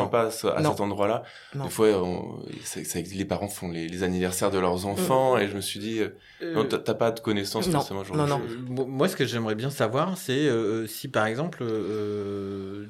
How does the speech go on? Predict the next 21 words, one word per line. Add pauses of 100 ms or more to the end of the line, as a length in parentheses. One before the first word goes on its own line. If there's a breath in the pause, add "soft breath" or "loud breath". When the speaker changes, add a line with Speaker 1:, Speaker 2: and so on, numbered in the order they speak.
Speaker 3:
tu,
tu
as
des
ressources (440 loud breath)
en
termes
de,
euh,
moi,
je
pense
à
des
parents
qui (260)
nous
auraient
écoutés,
hein,
euh,